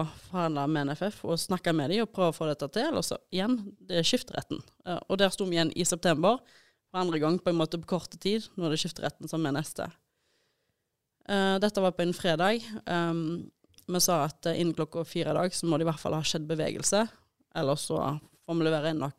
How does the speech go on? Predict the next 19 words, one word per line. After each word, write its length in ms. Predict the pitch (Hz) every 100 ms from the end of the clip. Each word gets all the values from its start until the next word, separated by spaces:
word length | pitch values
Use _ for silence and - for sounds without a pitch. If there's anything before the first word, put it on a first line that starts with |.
| 214 247 - -
Eh, 180 | 180 175
men 160 | 175 170
hvis 120 | 165
vi 100 | 175
ser 220 | - 170
det 100 | 147
er 40 | 156 156
bevegelse, 400 | 139 147 - 185
så 160 | -
vi 140 | 160 120
gir 240 | 156 165
vi 80 | 147
dette 160 | 147 156
mandag 280 | 147 135 147
klokka 180 | 143 156
ni. 140 | 156 - _ _ _ _ _ _ _ _ _ _ _ _ _ _ _ _ _ 185
Ehm, 580 | 185 180 180 175 180 165 _ - -
Lise 220 | 214 202
Klaveness, 640 | 185 196 175 180 233 -